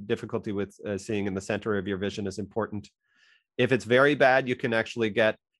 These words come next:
a, uh, non-localizing sixth nerve palsy.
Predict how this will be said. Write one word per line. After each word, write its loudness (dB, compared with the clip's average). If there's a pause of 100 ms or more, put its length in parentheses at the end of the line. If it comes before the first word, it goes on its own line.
(200)
a, 2
uh, 0
non-localizing 2
sixth -8
nerve 0
palsy. 0